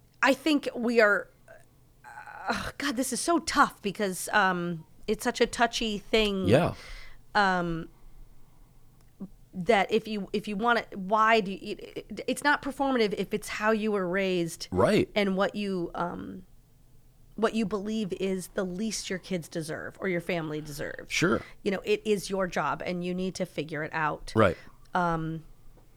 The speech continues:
Speaker 1: and yes, I, I suppose then, you know, it ends up being performative, but do you know what I'm saying?
Speaker 2: I
Speaker 1: Ah,
Speaker 2: do.
Speaker 1: okay. All right.
Speaker 2: Yeah.
Speaker 1: I,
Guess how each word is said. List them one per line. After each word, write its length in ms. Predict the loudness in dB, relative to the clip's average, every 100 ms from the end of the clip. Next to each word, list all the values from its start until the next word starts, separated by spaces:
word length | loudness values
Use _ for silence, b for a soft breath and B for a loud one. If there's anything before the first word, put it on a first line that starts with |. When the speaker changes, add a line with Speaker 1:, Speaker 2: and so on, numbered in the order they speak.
| _ -6 2
Speaker 1:
and 200 | 2 4
yes, 280 | 4 4 0
I, 120 | -4 -4
I 80 | -4
suppose 500 | -4 -6 -4 -4 -2
then, 380 | -2 -2 -4 -10 -12
you 180 | -10 -6
know, 240 | -4 -4 -8 -16 -8
it 100 | -6 -2
ends 200 | -4 -4
up 120 | -8
being 240 | -10 -10
performative, 460 | -10 -10 -8 -8 -10 -8
but 180 | -8 -10 -20 _ -20 _ _ _ -20 _ -4
do 100 | 0
you 40 |
know 60 | 2
what 100 | 2
I'm 120 | 2
saying? 280 | 2 4 4
Speaker 2:
I 140 | 6
Speaker 1:
Ah, 40 |
Speaker 2:
do. 360 | 6 10 8 8
Speaker 1:
okay. 280 | 2 -2 -8 -8
All 80 | -6
right. 160 | -4 0
Speaker 2:
Yeah. 240 | 2 2
Speaker 1:
I, 440 | 2 2 0 -2